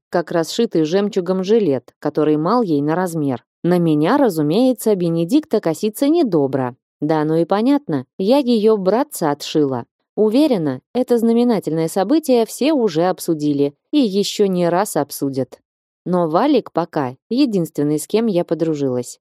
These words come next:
К тому же он альф, и мне даже нравится. Выглядел бы чуть постарше, нравился ещё больше, а пока мне хотелось его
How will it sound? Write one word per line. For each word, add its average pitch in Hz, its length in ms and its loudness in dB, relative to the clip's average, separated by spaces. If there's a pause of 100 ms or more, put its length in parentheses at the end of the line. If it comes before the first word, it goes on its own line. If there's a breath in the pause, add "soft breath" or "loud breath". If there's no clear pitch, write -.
(140)
К - 40 -20
тому 269 260 2
же 240 240 4
он 247 220 0 (100)
альф, 160 440 -4 (240)
и 180 80 -2
мне 170 300 0
даже 196 320 0
нравится. 131 600 -4 (160)
Выглядел 185 600 2
бы 170 160 0
чуть - 260 -4
постарше, 151 680 -4 (140)
нравился 226 600 2
ещё 214 420 0
больше, 139 480 -4 (140)
а 170 100 -2
пока 220 340 -2
мне 190 220 2
хотелось 196 540 0
его 160 260 0